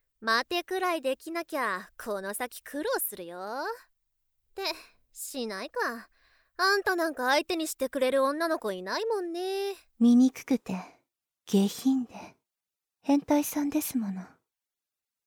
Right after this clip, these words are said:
Speaker 2: 女の子から嫌悪はされても、好意を抱かれることはないでしょうね。
Speaker 1: そういうこ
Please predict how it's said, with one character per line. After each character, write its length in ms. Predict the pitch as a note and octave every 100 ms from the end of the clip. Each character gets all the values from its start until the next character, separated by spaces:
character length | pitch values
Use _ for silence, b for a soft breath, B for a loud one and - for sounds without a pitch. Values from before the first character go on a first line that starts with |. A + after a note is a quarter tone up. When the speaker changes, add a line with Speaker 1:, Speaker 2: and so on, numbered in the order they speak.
| _ _ _ _ _
Speaker 2:
女 340 | C4+ D#4 E4+ F#4+
の 140 | F#4
子 100 | -
か 140 | - G3+
ら 120 | F#3 -
嫌 220 | A#3 C4+ C#4+
悪 140 | G#3
は 100 | F3
さ 160 | - G3
れ 140 | G#3+
て 160 | - A3+
も、 160 | G3+ - _ _ _ _ -
好 240 | E4 F4
意 160 | E4+ B3
を 60 |
抱 240 | F#3+ G3 A#3+
か 120 | C#4
れ 140 | D4
る 80 | B3
こ 140 | - -
と 120 | A#3
は 120 | G3
な 160 | F#3 B3+
い 60 |
で 80 | D#4+
し 160 | - G#3+
ょ 60 |
う 40 | F#3+
ね。 260 | G#3+ B3+
Speaker 1:
そ 260 | - - G3+
う 60 | A3+
い 40 |
う 20 |
こ 260 | B4+ -